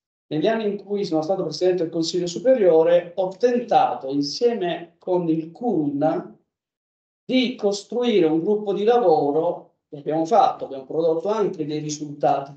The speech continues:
credo importanti, come formare le varie professioni del patrimonio culturale, ma tra queste anche quella delle professioni museali,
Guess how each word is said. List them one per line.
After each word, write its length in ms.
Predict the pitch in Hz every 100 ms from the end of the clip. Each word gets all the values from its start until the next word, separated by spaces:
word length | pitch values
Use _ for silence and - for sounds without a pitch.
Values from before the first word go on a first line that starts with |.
| _
credo 260 | 151 151
importanti, 720 | 151 175 - 160 127 - - _ _ _ _ _ _ _ _ _ _ _ _ _ _
come 320 | - 285 214 185
formare 760 | 247 254 240 185 147 131 127
le 120 | 139
varie 280 | 147 262 254
professioni 600 | - 175 175 - 196 170
del 100 | 151
patrimonio 440 | - 156 151 143 139
culturale, 760 | 151 151 165 135 123 139 - _ _ _ _ -
ma 120 | 202
tra 180 | 247 285
queste 320 | 233 180 185
anche 320 | 226 208 196
quella 220 | 185 185
delle 380 | 185 196 - - _ _ _
professioni 440 | 185 185 180 185
museali, 580 | 170 165 220 190 135 -